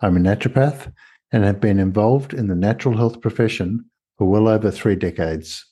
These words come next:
Over time, I've noticed that more and more people are choosing natural and holistic medicine as their primary care option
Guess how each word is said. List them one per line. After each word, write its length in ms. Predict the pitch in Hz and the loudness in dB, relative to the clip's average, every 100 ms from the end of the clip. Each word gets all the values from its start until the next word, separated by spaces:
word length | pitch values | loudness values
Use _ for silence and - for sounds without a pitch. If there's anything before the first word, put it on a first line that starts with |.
| _ _ _ _ _ _ _ _ _ | _ _ _ _ _ _ _ _ _
Over 220 | 165 170 | 0 2
time, 600 | 127 117 123 90 113 117 - | 2 2 2 2 0 -4 -4
I've 120 | 101 | -2
noticed 360 | 98 104 113 - | 2 2 2 0
that 100 | 98 | -2
more 280 | 101 117 135 | 0 2 4
and 80 | 120 | 2
more 160 | 107 | 0
people 520 | - 120 127 90 101 - - | 0 0 0 -2 -4 -6 -10
are 80 | |
choosing 420 | 90 - 131 123 90 | -4 0 2 2 0
natural 400 | 85 - 92 92 | 0 -2 -2 -2
and 140 | 90 | -4
holistic 440 | 85 95 - 110 - | -4 -6 -2 -2 0
medicine 580 | 101 101 - 117 117 - - - - | 0 0 0 0 0 -4 -20 -10 -6
as 120 | 104 | -2
their 140 | 107 | 0
primary 480 | 117 - 117 120 117 | 0 0 2 4 2
care 340 | 117 120 98 | 0 0 2
option 500 | 98 95 - 80 82 | 2 -2 -4 -6 -8